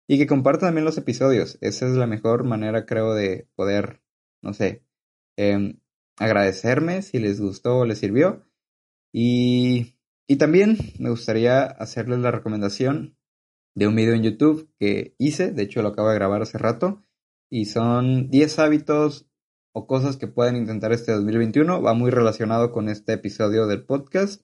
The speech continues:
porque, pues, son diez propuestas de hábitos que yo también voy a estar intentando alrededor del año para que ustedes también, si quieren, las puedan seguir. Siempre, siempre intento hacer como cosas que, que, que pueda intentar cualquier persona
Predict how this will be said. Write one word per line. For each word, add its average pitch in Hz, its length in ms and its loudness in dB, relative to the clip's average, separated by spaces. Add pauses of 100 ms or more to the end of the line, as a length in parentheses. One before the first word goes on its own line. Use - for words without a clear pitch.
(640)
porque, 113 480 2
pues, 110 180 -2
son 123 180 2
diez 135 160 2
propuestas 123 640 2
de 104 300 0
hábitos 117 480 0
que 104 160 -2
yo 104 80 -2
también 113 320 -2
voy 113 100 4
a - 20 4
estar 110 180 -2
intentando 107 480 -2
alrededor 104 360 2
del 110 140 2
año 135 300 0
para 117 180 -4
que - 100 -10
ustedes 104 300 -6
también, 104 420 -6
si 98 140 -10
quieren, 170 420 2
las - 160 -12
puedan 110 220 0
seguir. 156 380 2
Siempre, 107 640 -2 (960)
siempre 123 300 -2
intento 120 300 0
hacer 120 220 0
como 123 240 -2
cosas 120 280 0
que, 101 440 0
que, 101 600 -4 (180)
que - 60 -10
pueda 120 480 2
intentar 110 420 -2
cualquier 117 320 0
persona 139 500 2